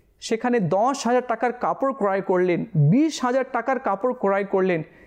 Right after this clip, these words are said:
সেখানে কি এক টাকা কম দিয়েছেন আর বলেছেন কি, "ভাই, একশো টাকা কম নেন"? কি আমরা বলেছি? না, প্রেস্টিজে লাগবে না, এটা ঠিক হবে না।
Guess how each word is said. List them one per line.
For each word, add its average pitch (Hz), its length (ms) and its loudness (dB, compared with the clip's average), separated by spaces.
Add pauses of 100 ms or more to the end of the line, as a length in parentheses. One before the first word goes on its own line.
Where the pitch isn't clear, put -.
(140)
সেখানে 196 380 0
কি 220 120 0
এক 185 180 0
টাকা 208 160 -2
কম 190 280 0
দিয়েছেন 220 460 0 (180)
আর 175 140 0
বলেছেন 233 540 2 (180)
কি, 220 80 0
"ভাই, 196 400 0 (320)
একশো 185 260 -2
টাকা 226 220 0
কম 208 340 0
নেন"? 247 200 2 (880)
কি 233 100 2
আমরা 220 180 2
বলেছি? 226 640 2
না, 165 340 0 (560)
প্রেস্টিজে 226 460 0
লাগবে 147 420 -2 (800)
না, 175 300 0
এটা 180 140 -2
ঠিক 214 240 -2
হবে 185 260 0
না। 160 280 -6